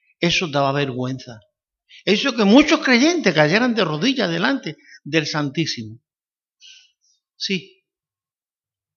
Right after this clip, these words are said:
Estaba así. Hay otros que pasaron tres años en un calabozo en Melilla por no ponerse de rodillas delante del Santísimo.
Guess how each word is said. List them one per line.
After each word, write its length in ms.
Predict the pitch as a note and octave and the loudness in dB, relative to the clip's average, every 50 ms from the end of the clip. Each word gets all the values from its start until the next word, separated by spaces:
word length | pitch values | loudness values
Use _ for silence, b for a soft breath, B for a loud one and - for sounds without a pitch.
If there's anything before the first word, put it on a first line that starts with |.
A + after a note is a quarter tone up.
| _ _ _ _ _ _ _ _ _ _ _ _ _ _ _ _ _ _ _ _ _ _ _ _ _ _ - | _ _ _ _ _ _ _ _ _ _ _ _ _ _ _ _ _ _ _ _ _ _ _ _ _ _ -20
Estaba 300 | - - - G3+ G3 F#3 | -10 -6 -4 -4 -4 -4
así. 200 | - - - - - | -4 -6 -10 -6 0
Hay 220 | - A3 C4 A#3 A#3 | 4 6 8 8 8
otros 580 | C#4 D4+ D4+ D4+ D4+ - - - - - - - - _ _ _ _ _ _ _ _ _ _ _ _ _ _ _ _ - | 8 8 6 4 2 0 0 0 -2 -4 -6 -10 -16 _ _ _ _ _ _ _ _ _ _ _ _ _ _ _ _ -16
que 100 | - - | -10 -6
pasaron 500 | D#3 D3 - F#3+ F#3 F3+ F#3 F3 E3 - | -4 -2 0 0 2 2 2 0 0 2
tres 280 | G#3+ A#3 B3 A3+ - | 4 4 4 4 4
años 260 | A3 G#3 F#3+ D3+ C#3+ | 4 4 4 2 0
en 80 | D3+ D#3+ | 0 -2
un 80 | E3 D#3+ | -4 -4
calabozo 720 | - F3+ E3+ D#3+ D#3+ E3+ F3+ E3 - D3 C3 A#2+ A2+ - - _ _ _ _ _ _ _ _ _ | -4 -4 -2 -2 -2 -2 -2 -4 -4 -6 -8 -8 -10 -12 -20 _ _ _ _ _ _ _ _ _
en 220 | - D3 D3 D3+ | -6 -6 -4 -2
Melilla 420 | D3+ D3 D#3 D#3 C#3+ A#2+ A#2 A2+ A2 - _ _ _ _ _ _ _ _ _ _ _ _ _ _ _ _ _ _ _ | -2 0 0 -2 -4 -4 -8 -10 -12 -18 _ _ _ _ _ _ _ _ _ _ _ _ _ _ _ _ _ _ _
por 240 | - D3 C3+ B2 B2 | -2 -2 -2 0 0
no 140 | C#3+ F3+ F#3 | -2 -2 0
ponerse 420 | F#3 E3 D#3+ F3 F#3 E3+ - F3 | 0 0 2 2 0 0 -2 -2
de 100 | D3 C#3 | -2 -2
rodillas 600 | B2+ A#2+ A#2+ A2+ A#2+ D3+ E3 C#3+ A2+ A#2+ B2 B2 | -2 -2 -2 2 4 4 4 4 2 -2 -6 -6
delante 400 | A#2+ B2 B2 B2+ C3 C3 - - | -6 -6 -6 -6 -6 -8 -8 -8
del 120 | C3+ B2+ B2 | -8 -6 -6
Santísimo. 560 | - B2 B2 A2+ - B2 A2+ - - _ | -6 -8 -10 -12 -14 -14 -14 -14 -14 _